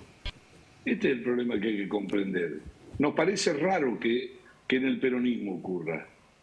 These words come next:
Es un gobierno que, se, que está en un estado de descomposición, que no tiene capacidad con la pérdida de confianza, ni de liderar, ni que, independientemente del modelo de sociedad que uno discrepe totalmente y de económico,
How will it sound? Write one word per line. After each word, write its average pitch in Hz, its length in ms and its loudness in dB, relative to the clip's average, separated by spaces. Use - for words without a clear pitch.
Es 208 140 6
un 226 100 4
gobierno 185 520 4
que, 156 100 0
se, 131 460 0
que 139 80 2
está 190 140 2
en 208 80 0
un 196 60 2
estado 180 380 2
de 139 80 2
descomposición, 123 1400 0
que 156 120 6
no 180 160 0
tiene 214 260 2
capacidad 156 640 0
con 147 120 4
la 131 120 0
pérdida 175 340 2
de 123 40 -2
confianza, 107 800 -4
ni 208 160 4
de 226 140 2
liderar, 127 520 2
ni 170 160 2
que, 180 260 0
independientemente 170 1400 0
del 147 180 4
modelo 180 380 2
de 151 140 0
sociedad 113 600 -2
que 139 120 -2
uno 202 280 0
discrepe 190 580 0
totalmente 98 720 -2
y 117 160 2
de 123 100 2
económico, 113 720 -6